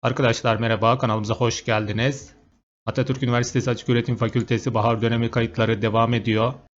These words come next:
Bahar dönemi için kayıt yenileme işlemlerinizi hala yapmadıysanız yirmi sekiz Şubat'a kadar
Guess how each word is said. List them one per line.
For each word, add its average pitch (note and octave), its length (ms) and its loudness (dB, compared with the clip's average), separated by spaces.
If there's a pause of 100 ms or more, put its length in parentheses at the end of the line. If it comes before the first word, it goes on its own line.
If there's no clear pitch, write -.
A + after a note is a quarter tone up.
(140)
Bahar A2+ 260 2
dönemi A#2 240 0
için A2+ 200 -2
kayıt A2 280 -2
yenileme A2+ 320 0
işlemlerinizi G#2+ 760 -2
hala G#2+ 380 2
yapmadıysanız G#2+ 920 -2
yirmi A2 220 -2
sekiz G#2 300 -4
Şubat'a G#2+ 340 -4
kadar G#2+ 440 -2